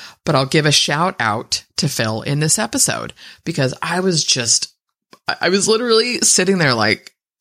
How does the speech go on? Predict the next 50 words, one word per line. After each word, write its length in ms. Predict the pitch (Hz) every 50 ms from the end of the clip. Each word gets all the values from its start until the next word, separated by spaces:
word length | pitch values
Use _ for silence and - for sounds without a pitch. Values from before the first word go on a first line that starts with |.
| _
with 80 | 151 143
my 140 | 139 127 127
mouth 240 | 123 123 127 131 -
open, 140 | 107 107 110
like, 120 | 113 107
I 100 | 82 120
just, 200 | 113 123 117 -
I 80 | - 123
just 120 | 123 -
wanna 120 | 123 117 113
listen 260 | 113 120 - - -
to 60 | -
this 140 | 127 - -
guy, 240 | - - - 135 - - - - - - - - -
um, 280 | - 123 123 127 127 127 -
and 100 | 123 131
take 340 | - 127 127 123 - - 131
notes. 480 | 131 123 127 - - - - - - - _ _ _ _ _ -
Obviously 340 | - - - - - -
it 40 | -
was 100 | - -
being 160 | - - 131
recorded. 500 | - - - - 139 131 135 196 233 226 - - - - - - - -
Um, 380 | - 147 143 139 131 127 127 131 - - -
but, 480 | 160 - 160 143 143 135 139 135 - - _ _ _ _ _ _ _ _ _ - _ _ _ _ -
but 120 | 175 127
one 140 | 156 160 160
of 60 | 151
the 60 | 151
things 220 | 147 160 147 143 -
he 80 | 165
said 220 | 170 - 269 277 240
is, 140 | 220 -
you 60 | 185 151
know, 100 | 147 147
name 300 | 143 143 147 165 190 185
drop 240 | 180 160 156 -
on 60 | 165 170
the 60 | 170
podcast 580 | 170 151 98 107 - - - - 131 143 - -
and 120 | - 175
then 140 | 190 185 160
link 220 | 117 110 127 -
in 80 | - 151
the 80 | 180 185
post. 400 | - - - - 151 - - -
And 120 | 180 190
it 100 | 190 190
wasn't 340 | 208 226 247 - 269 247 233
a 280 | 196 165 143 139 156